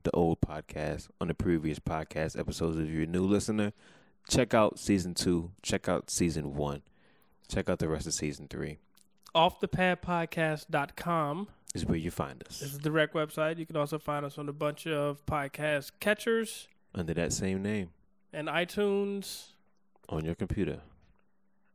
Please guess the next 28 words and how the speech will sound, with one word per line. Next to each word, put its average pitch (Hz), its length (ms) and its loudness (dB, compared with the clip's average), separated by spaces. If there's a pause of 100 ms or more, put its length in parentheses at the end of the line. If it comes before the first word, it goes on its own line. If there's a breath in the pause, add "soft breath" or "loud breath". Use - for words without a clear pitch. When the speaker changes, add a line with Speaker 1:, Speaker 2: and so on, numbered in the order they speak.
(280)
Speaker 2:
Um, 180 300 0
in 185 180 2
seasons 233 400 2
one 226 280 6
and 220 120 6
two, 240 400 4
we 190 100 2
did 196 140 4
a 190 60 4
bunch 202 220 2
of 180 100 2
interviews 196 680 0 (240)
with, 151 220 0
uh, 156 380 2 (240)
Speaker 1:
Yeah. 120 220 2 (260)
Speaker 2:
touring, 202 580 4 (240)
uh, 143 480 0
comedians. 180 400 2
Speaker 1:
National 113 320 2
comedians. 117 560 0 (720)
Speaker 2:
Um, 139 400 -14 (180)
yeah, 151 140 -2
nationally 151 460 -2
touring. 151 500 -10 (180)
Speaker 1:
Celebrity 117 520 4
Speaker 2:
And 226 140 6
Speaker 1:
comedians. 190 200 6
Speaker 2:
international. 156 800 2